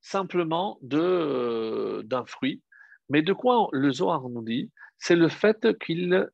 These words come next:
euh, s'est uni à sa femme. Et en quoi c'était une faute ?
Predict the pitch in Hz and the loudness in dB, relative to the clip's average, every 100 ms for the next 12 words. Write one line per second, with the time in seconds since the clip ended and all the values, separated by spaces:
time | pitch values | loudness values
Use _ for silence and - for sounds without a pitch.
0 | 131 127 123 120 139 139 151 139 160 - | -2 0 0 -2 -4 -4 -4 -4 -4 -8
1 | - - 117 - 107 - - - _ _ | -12 -6 -6 -2 -4 -4 -12 -16 _ _
2 | - - - - 151 - 143 139 254 247 | -20 -20 -20 0 0 2 0 4 4 4
3 | 208 202 147 117 - - | 2 0 -2 -8 -6 -6